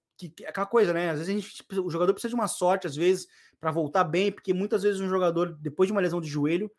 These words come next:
não volta necessariamente bem, né, a gente tem o Asensio como um exemplo, o Muniain, ele, óbvio que o Muniain teve sequen-, teve nos dois joelhos e, e em sequência,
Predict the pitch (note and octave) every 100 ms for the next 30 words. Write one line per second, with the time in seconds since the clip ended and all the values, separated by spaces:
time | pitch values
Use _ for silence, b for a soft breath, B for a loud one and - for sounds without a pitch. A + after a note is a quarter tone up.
0 | _ _ - F#3 B3+ G#3+ C#4 C#4 G3 -
1 | E3+ D#3 D3 C#3+ C3+ B2 C#3+ - E3 F3+
2 | F3 E3 - G3+ G#3 F3 E3 D3 F3+ G3
3 | F#3+ b b b - D3 D3 D3 C#3+ D#3
4 | F3+ E3 F3 G#3+ A3 _ _ _ C#3+ C#3
5 | - E3+ D#3 C#3+ F3 E3 E3 E3+ E3+ -
6 | F3 - F3+ F#3+ F3+ E3 E3 C#3 F#3 A3
7 | G3 E3+ F#3+ G#3 F#3+ F3 C3+ F3+ E3+ F3+
8 | F3+ E3+ F#3+ A3 -